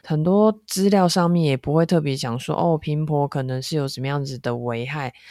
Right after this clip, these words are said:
但是就是因为一两只狗就是跟着主人一起吃东西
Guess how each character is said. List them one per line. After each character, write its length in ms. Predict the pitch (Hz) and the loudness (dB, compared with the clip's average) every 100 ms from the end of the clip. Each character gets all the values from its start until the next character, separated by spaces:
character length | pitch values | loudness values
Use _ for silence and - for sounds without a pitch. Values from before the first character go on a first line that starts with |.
| - | -6
但 160 | 185 185 | 0 0
是 80 | |
就 160 | 190 190 | 0 -2
是 140 | 175 | 0
因 220 | 170 165 175 | 0 0 2
为 140 | 151 _ _ - | 0 _ _ 2
一 100 | 208 | 4
两 240 | 165 123 | 4 0
只 160 | 123 156 | -2 -2
狗 300 | - - - - | -2 -6 -6 -4
就 100 | 170 | -2
是 220 | 165 156 _ _ | 0 -2 _ _
跟 160 | 190 180 | 0 2
着 100 | 170 | 0
主 240 | - 117 | -2 -8
人 160 | 113 - | -6 -6
一 60 | |
起 200 | 170 - | -6 -8
吃 300 | - - - | -6 -6 -6
东 240 | 120 131 135 | -6 -4 -4
西 340 | - 135 131 | -4 -4 -4